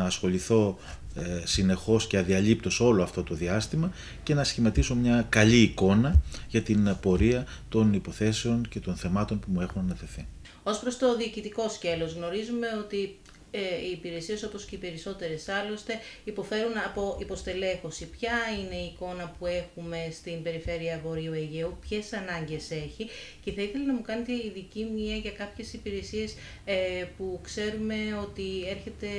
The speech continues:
Speaker 2: μ, η πλειονότητα του κοινού σε επαφή
Speaker 1: Μμμ.
Speaker 2: μαζί τους, όπως είναι η Διεύθυνση Μεταφορών,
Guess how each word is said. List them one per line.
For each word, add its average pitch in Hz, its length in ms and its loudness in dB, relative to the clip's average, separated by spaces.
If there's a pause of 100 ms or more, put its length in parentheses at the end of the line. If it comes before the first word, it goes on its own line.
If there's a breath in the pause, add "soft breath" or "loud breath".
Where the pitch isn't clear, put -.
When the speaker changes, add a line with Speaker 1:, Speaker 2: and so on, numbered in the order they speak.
(580)
Speaker 2:
μ, - 40 -6
η - 100 -6
πλειονότητα 190 540 -4
του 190 260 -8
κοινού 190 260 -4
σε - 120 -6
επαφή 185 300 -4
Speaker 1:
Μμμ. 104 60 4
Speaker 2:
μαζί 107 380 2
τους, - 180 -6
όπως 202 380 -4
είναι 202 200 -2
η 185 160 -4
Διεύθυνση 185 540 -6
Μεταφορών, 160 680 -4